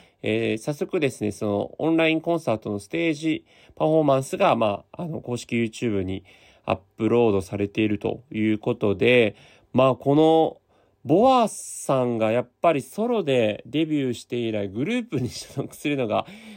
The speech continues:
デビュー二十年ぐらい経ってますけども、初なんですね。その時点もすごい話題になってますし、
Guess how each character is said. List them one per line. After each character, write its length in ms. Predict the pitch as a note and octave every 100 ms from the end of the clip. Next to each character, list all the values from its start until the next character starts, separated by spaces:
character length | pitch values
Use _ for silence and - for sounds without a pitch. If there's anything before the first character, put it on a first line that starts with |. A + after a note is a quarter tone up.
| -
デ 160 | E3+ A3
ビ 140 | G#3+
ュ 20 |
ー 20 | C#3
二 180 | B2
十 280 | B2 E3+ F#3+
年 480 | F#3+ F#3+ F#3+ F3 E3
ぐ 120 | F3+
ら 80 | F3+
い 60 | C#3
経 100 | C#3
っ 20 |
て 60 |
ま 100 | A#2+
す 80 | A2
け 80 | G#2+
ど 80 | G2
も、 80 | G2+
初 340 | A2 - F3
な 160 | F3 A#2
ん 80 |
で 80 | F#2+
す 120 | F#2
ね。 100 | G#2+
そ 140 | G#2 D3
の 100 | F#3
時 160 | G3
点 220 | G3 E3 A2
も 80 |
す 140 | G2 G#2+
ご 100 | G#2+
い 20 |
話 160 | F#2+ G2+
題 220 | A2 A#2
に 240 | A2+ A2 - - - - -
な 120 | C3
っ 40 |
て 160 | - G#2+
ま 140 | G#2
す 140 | G2 -
し、 400 | D3 D3 A2